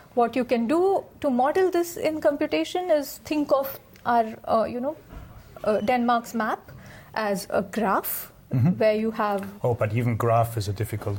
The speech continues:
Speaker 2: word here, right? Because
Speaker 1: Okay.
Speaker 2: graph means two different things.
Speaker 1: Oh, yeah.
Speaker 2: Network.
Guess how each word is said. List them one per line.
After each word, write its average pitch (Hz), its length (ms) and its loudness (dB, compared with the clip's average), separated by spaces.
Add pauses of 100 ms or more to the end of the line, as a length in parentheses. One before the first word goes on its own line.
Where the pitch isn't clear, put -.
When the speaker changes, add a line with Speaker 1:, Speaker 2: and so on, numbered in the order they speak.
(140)
Speaker 2:
word 107 240 0
here, 104 120 -4
right? 107 180 0
Because 117 260 2
Speaker 1:
Okay. 196 40 0
Speaker 2:
graph 131 280 2
means 120 180 -2
two 127 140 -2
different 113 280 -2
things. 180 220 0 (320)
Speaker 1:
Oh, 285 220 4
yeah. - 160 6
Speaker 2:
Network. 120 380 0